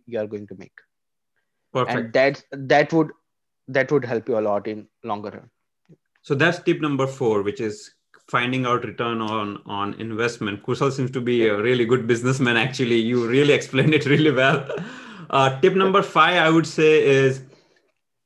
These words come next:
Speaker 2: like, you, in your case, you knew S Q L, Python already. So
Speaker 1: Mm-hmm.
Speaker 2: if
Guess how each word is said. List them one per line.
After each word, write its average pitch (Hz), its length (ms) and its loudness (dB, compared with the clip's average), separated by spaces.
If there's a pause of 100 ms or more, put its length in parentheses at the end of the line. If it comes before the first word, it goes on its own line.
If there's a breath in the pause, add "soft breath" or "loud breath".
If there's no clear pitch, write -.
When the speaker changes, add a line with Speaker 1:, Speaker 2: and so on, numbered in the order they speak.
Speaker 2:
like, 160 320 0
you, 165 220 -2
in 175 120 4
your 190 220 0
case, 185 240 0
you 165 140 2
knew 147 340 2
S 107 200 -4
Q 131 120 -4
L, 117 80 -4
Python 107 380 -6
already. 104 360 -6 (680)
So 156 140 -2
Speaker 1:
Mm-hmm. 147 180 4
Speaker 2:
if - 200 -6